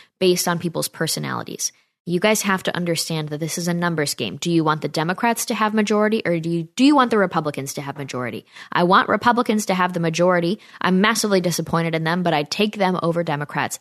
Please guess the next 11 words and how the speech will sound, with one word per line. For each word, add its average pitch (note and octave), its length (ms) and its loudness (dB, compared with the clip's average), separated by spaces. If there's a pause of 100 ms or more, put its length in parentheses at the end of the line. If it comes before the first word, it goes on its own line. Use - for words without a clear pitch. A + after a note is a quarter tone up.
any F3 400 0
single D#3 260 -4
day. - 260 -4 (440)
So C4+ 240 2
that D4 200 2
opens D#4+ 280 0
up D#4+ 100 -2
a C#4+ 40 -2
few C4+ 180 -2
conversations, - 760 -2
right? F#3 220 0